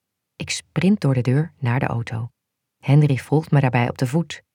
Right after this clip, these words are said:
Vermoedelijk denkt hij dat het weer een loopwedstrijd is.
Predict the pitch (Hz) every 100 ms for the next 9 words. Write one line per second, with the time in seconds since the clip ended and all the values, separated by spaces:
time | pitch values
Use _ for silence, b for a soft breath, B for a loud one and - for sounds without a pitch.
0 | _ _ _ _ _ _ B B B B
1 | - 143 135 151 175 202 - _ 127 160
2 | 143 123 147 143 123 - 120 120 123 131
3 | 180 - - - 123 - 127 -